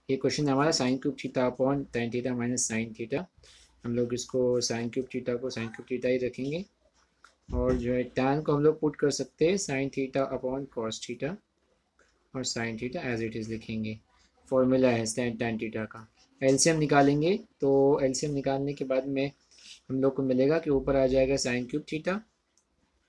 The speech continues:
और नीचे sine theta कॉमन भी ले सकते हैं। तो sine theta कॉमन लेने के बाद में बचेगा, आ,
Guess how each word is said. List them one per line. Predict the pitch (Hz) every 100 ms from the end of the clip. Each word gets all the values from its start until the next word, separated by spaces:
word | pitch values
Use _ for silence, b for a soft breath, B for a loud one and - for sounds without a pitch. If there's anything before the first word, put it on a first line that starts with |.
| _ _
और | 127
नीचे | 123 123 139 139
sine | 135 131
theta | 131 143
कॉमन | 139 131 135
भी | 151
ले | 165
सकते | 160 175 _
हैं। | 202 233 - _ _ _ _
तो | 135
sine | 135 131
theta | 131 131 135
कॉमन | 127 135
लेने | 135 131 131
के | 135
बाद | 127 127
में | 131
बचेगा, | 123 123 127 127 131 131 _ _ b b b _
आ, | -